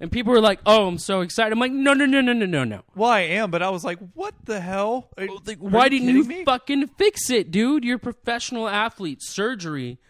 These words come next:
Speaker 2: It's
Speaker 1: is
Speaker 2: nothing
Speaker 1: one
Speaker 2: to
Speaker 1: of the
Speaker 2: you. <laughs>
Speaker 1: most available things you have.
Speaker 2: Yeah.
Speaker 1: And granted, it might suck to get surgery and have to rehab it.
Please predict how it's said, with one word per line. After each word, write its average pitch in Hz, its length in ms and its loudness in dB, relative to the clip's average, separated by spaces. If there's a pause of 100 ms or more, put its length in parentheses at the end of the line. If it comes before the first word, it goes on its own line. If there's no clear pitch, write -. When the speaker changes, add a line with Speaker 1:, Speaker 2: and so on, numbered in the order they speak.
(120)
Speaker 2:
It's 143 140 -6
Speaker 1:
is 113 60 -10
Speaker 2:
nothing 185 300 2
Speaker 1:
one 247 100 2
Speaker 2:
to 240 80 4
Speaker 1:
of 220 60 0
the 233 60 4
Speaker 2:
you. 220 60 6
<laughs> 220 80 8
Speaker 1:
most 220 140 4
available 214 800 2
things 190 460 -2
you 180 80 2
have. 160 360 -2
Speaker 2:
Yeah. 170 200 -4
Speaker 1:
And 143 100 -2
granted, 185 340 2
it 175 140 -2
might 170 320 0
suck - 280 -6
to 139 120 -8
get 156 160 -4
surgery 151 400 -4
and 123 80 -4
have 143 160 -6
to 127 100 -10
rehab 123 400 -8
it. - 100 -20